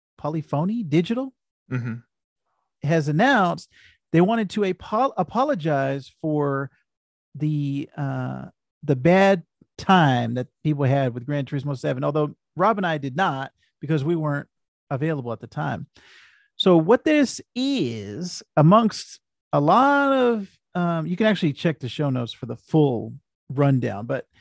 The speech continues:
Speaker 1: there's a ton of stuff that they have promised to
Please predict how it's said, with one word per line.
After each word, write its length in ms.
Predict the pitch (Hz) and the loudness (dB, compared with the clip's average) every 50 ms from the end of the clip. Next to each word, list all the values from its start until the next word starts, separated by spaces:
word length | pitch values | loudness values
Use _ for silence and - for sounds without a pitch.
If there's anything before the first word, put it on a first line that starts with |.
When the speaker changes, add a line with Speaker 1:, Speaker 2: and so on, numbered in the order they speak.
| _ _ _ _ _ _ _ - | _ _ _ _ _ _ _ 2
Speaker 1:
there's 180 | 185 190 165 | 2 4 4
a 60 | 185 165 | 4 2
ton 360 | - - - 220 269 302 294 | 0 -2 0 2 4 4 4
of 160 | 294 262 208 | 4 2 0
stuff 420 | - - - 185 165 165 160 - | -4 -2 0 2 2 2 0 -2
that 180 | - 156 135 - | -6 -6 -4 -2
they 280 | 160 156 156 151 156 - | -2 0 0 0 -2 -2
have 400 | 147 135 143 147 143 135 - _ | -2 -2 -2 -2 -4 -6 -8 _
promised 580 | - 180 185 185 175 175 170 165 147 - - - - | -6 -2 -2 0 0 -2 -4 -6 -8 -10 -14 -10 -4
to 640 | - 202 185 151 131 123 120 120 120 120 131 139 | 0 2 4 4 4 2 0 -2 -4 -6 -6 -8